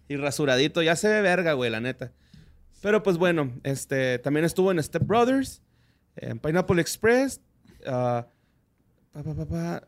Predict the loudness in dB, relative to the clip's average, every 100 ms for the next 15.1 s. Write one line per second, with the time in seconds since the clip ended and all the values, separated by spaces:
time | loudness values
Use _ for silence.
0 | _ -2 -2 0 0 2 2 2 2 0
1 | -4 -16 -8 -4 -2 -2 -2 -2 0 -2
2 | -4 -12 -12 -8 -4 -2 -2 0 0 2
3 | 0 -2 -2 -4 -4 -6 -6 -6 -6 -6
4 | -8 -12 -12 -10 -10 -12 _ _ _ _
5 | _ _ -20 -14 -8 -6 -4 -2 0 0
6 | 0 -2 -4 -2 -4 -4 -6 -4 -6 -6
7 | -4 -4 -2 -2 -2 -6 -10 -10 -6 -8
8 | -6 -6 -6 -8 -6 -8 -6 -8 -6 -6
9 | -6 -8 -8 _ _ _ _ _ -4 -2
10 | -2 -2 0 2 2 2 2 -2 -8 _
11 | _ _ -8 -6 -2 -2 0 -2 -2 0
12 | 0 0 -2 -6 -6 -4 -2 0 0 0
13 | -2 -6 -6 -6 -4 -4 -4 -4 -2 -2
14 | -2 -2 0 0 -2 -4 -4 -4 -8 -10